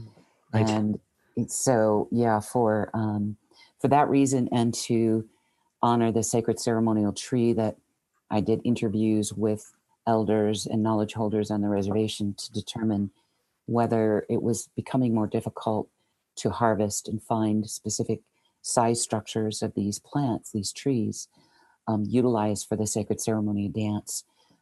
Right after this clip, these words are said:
Speaker 2: And, and in fact, compared to twenty-five years ago, and in fact, that's exactly what was happening.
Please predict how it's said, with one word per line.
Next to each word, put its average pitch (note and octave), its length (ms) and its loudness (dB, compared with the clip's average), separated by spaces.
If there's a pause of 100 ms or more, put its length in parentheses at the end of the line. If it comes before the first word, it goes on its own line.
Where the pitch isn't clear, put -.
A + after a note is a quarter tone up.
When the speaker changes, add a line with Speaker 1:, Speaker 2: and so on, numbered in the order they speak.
(160)
Speaker 2:
And, G#2+ 560 2 (200)
and A2+ 120 2
in G#2+ 100 2
fact, A2+ 420 0 (420)
compared B2+ 360 2
to A2+ 60 0
twenty-five G#2 500 0
years G#2+ 260 2
ago, A2 160 0
and G#2 100 2
in G#2+ 80 0
fact, G#2+ 380 0
that's - 420 -2 (280)
exactly A2+ 460 2
what F#2 200 -2
was G#2+ 100 -10
happening. G2+ 680 -2